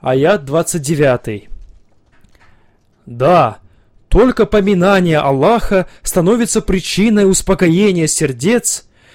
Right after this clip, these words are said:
который избавляет человека от прежних печалей и страхов и успокаивает его относительно будущего. Те люди,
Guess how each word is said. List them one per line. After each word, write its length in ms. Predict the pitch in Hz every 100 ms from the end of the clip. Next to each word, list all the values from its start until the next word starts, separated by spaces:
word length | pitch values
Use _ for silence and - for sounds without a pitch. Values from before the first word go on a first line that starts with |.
| - - _
который 360 | - - 240 233
избавляет 600 | 170 202 180 214 196 160
человека 720 | - 139 131 220 247 226 - -
от 200 | 147 -
прежних 560 | - 185 156 135 -
печалей 680 | 143 - - 220 240 220 208 - - _
и 80 | -
страхов 720 | - - 180 240 - 208 - - _ - _ -
и 80 | 190
успокаивает 800 | 214 - 196 190 175 156 147 131
его 480 | 127 120 185 254 - -
относительно 920 | 135 - 143 - 220 - 165 160 156 - -
будущего. 720 | 127 143 151 139 - 113 104 - - - - - _ _ _ _ _ -
Те 260 | - 220 170
люди, 540 | 151 254 202 233 214